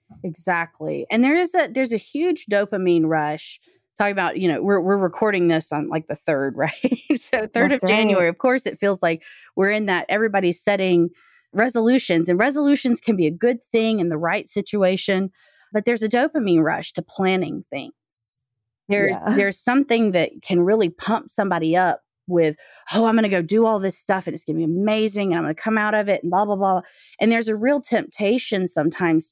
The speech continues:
Speaker 1: to go there with ourselves and say, "I'm gonna get all this done. It's gonna be great."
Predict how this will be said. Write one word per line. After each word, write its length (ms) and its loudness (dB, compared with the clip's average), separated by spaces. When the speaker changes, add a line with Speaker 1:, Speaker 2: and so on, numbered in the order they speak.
Speaker 1:
to 120 2
go 360 0
there 200 -2
with 160 -6
ourselves 680 -2
and 140 -4
say, 160 -4
"I'm 240 -2
gonna 140 -2
get 160 -4
all 200 2
this 260 -2
done. 460 2
It's 100 -20
gonna 120 0
be 80 -4
great." 580 0